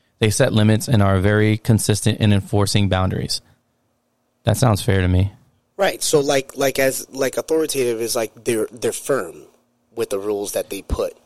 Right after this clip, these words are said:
Speaker 1: Right.
Speaker 2: But they still leave enough grace for open communication.
Speaker 1: Leave a little leeway.
Speaker 2: A little bit of leeway to
Speaker 1: Right.
Speaker 2: make you, to allow you to make mistakes, right?
Speaker 1: Right.
Speaker 2: So,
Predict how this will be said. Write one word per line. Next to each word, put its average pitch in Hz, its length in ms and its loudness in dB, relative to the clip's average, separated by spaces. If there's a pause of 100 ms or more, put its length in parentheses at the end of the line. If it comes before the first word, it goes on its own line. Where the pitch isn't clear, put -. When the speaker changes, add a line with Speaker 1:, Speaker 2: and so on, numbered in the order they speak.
Speaker 1:
Right. 95 320 0 (220)
Speaker 2:
But - 140 -10
they 117 100 -4
still 139 280 -2
leave 117 280 -6
enough 107 280 -6
grace 104 380 -4
for - 240 -6
open 107 260 -8
communication. 90 760 -12
Speaker 1:
Leave 113 200 4
a 104 40 2
little 101 200 2
leeway. 95 460 2 (260)
Speaker 2:
A 135 40 -10
little 127 160 -4
bit 104 80 -6
of 98 60 -6
leeway 95 300 -6
to 90 80 -6
Speaker 1:
Right. 101 200 2
Speaker 2:
make 92 100 -6
you, 78 80 -12
to - 160 -6
allow 95 160 -4
you 95 120 -6
to 92 60 -12
make 90 240 -12
mistakes, - 560 -8 (140)
right? 90 240 -14 (100)
Speaker 1:
Right. 98 220 0
Speaker 2:
So, 98 260 -4